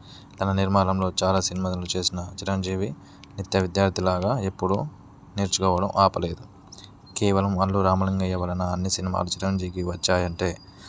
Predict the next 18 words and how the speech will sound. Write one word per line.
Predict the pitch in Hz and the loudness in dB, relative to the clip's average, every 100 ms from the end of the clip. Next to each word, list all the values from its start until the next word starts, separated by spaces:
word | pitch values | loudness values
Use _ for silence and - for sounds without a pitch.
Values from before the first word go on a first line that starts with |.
| - 110 | -18 -2
నమ్మశక్యంగా | 104 98 - - 95 95 | 0 2 0 -2 2 2
ఉండదు. | 90 85 90 - - - - - - | 0 -4 -8 -10 -18 -20 -20 -20 2
ఆ | 107 | 4
రకంగా | 104 101 101 98 98 | 6 4 2 2 0
చూస్తే | 92 107 95 | -2 0 0
ఇప్పుడు | 90 98 95 - - 98 | 0 -2 -2 -4 -10 -2
మోహన్ | 104 104 | 0 2
బాబు | 98 92 | 2 2
కొడుకులు | 90 95 95 95 | 2 0 0 0
ఉన్నారు. | 92 92 92 - - - - | -2 -4 -6 -12 -20 -18 0
వాళ్ళ | 101 | 2
పరిస్థితి | 95 95 - 87 92 | 4 0 0 -4 -2
ఏంటో | 95 92 | 0 -2
అందరికీ | 95 92 92 87 | -2 -4 -4 -4
తెలుసు. | 90 90 - - - - - | -6 -6 -8 -8 -20 -20 -10
చిరంజీవి | - 107 95 101 104 | -4 -2 0 2 2
ఒక | 95 98 | 4 2
సంవత్సరంలో | 98 98 92 98 95 95 | 0 0 0 0 2 0